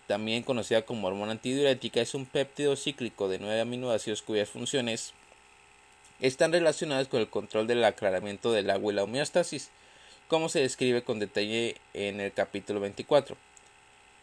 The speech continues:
En la, en la, en el caso de la vasopresina humana,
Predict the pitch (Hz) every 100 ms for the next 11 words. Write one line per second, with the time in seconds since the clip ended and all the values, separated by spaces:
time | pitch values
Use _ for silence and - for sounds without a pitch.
0 | - - - - 131 135 131 131 127 127
1 | 110 - - - - - - - - -
2 | - _ - 139 135 135 131 - 90 139
3 | 120 87 143 143 165 - 180 151 110 110
4 | 101 104 139 143 143 101 107